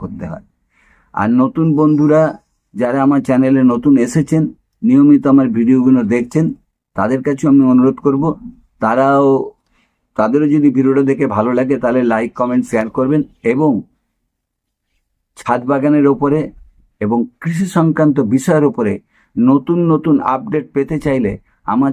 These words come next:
চ্যানেলটাকে সাবস্ক্রাইব করে পাশে থাকা বেল ঘন্টাটা পুশ করে নোটিফিকেশন all করে রেখে দেবেন। তো আমার এর পরবর্তী ভিডিও তিন দিন বাদে বেরোবে, যে সর্ষের খোলকে অধিক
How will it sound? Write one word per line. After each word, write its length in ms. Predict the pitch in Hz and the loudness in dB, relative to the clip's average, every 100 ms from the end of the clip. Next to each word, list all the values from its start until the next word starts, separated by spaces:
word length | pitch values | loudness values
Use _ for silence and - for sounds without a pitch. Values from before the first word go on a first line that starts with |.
| 135 | -2
চ্যানেলটাকে 520 | 127 131 139 139 139 - | -2 0 0 -2 -8 -6
সাবস্ক্রাইব 540 | - 117 - - 151 143 - | -4 -4 -8 -6 -6 -6 -6
করে 160 | 113 98 _ _ - | -4 -6 _ _ -6
পাশে 280 | 120 135 156 | -4 -4 -6
থাকা 200 | 147 139 123 | -4 -4 -4
বেল 140 | 127 143 | -2 0
ঘন্টাটা 360 | 143 143 135 127 117 | 0 -2 -2 -4 -6
পুশ 160 | - 165 - | -6 -6 -4
করে 160 | 131 107 - _ - | -2 -2 -6 _ -6
নোটিফিকেশন 580 | 123 139 135 131 131 131 - | -4 -2 -2 -2 -2 -4 -2
all 120 | 113 123 | -4 -2
করে 140 | 120 110 98 | -4 -4 -4
রেখে 160 | 101 101 | -6 -10
দেবেন। 200 | - - _ _ _ _ _ _ _ _ _ _ _ _ _ _ _ _ _ _ | -12 -20 _ _ _ _ _ _ _ _ _ _ _ _ _ _ _ _ _ _
তো 40 | 113 131 | -2 2
আমার 260 | 151 151 139 - _ 139 | 4 2 -2 -8 _ -2
এর 80 | 139 - | 0 0
পরবর্তী 540 | 131 170 165 165 - 131 | 0 0 -2 -2 -4 -2
ভিডিও 220 | 135 135 147 - | 0 0 -2 0
তিন 120 | 143 143 | 2 4
দিন 140 | 147 143 131 | 4 2 2
বাদে 200 | 123 131 | 0 -2
বেরোবে, 360 | 123 123 131 147 202 - _ _ _ | -2 -2 -2 -4 -6 -12 _ _ _
যে 100 | 120 113 - | -6 -6 -4
সর্ষের 440 | 151 151 - 165 139 | -4 -4 -4 -4 -2
খোলকে 420 | - 143 139 151 151 151 - _ _ _ - | -2 -2 -2 -2 -2 -2 -10 _ _ _ -4
অধিক 300 | 139 202 | -2 -2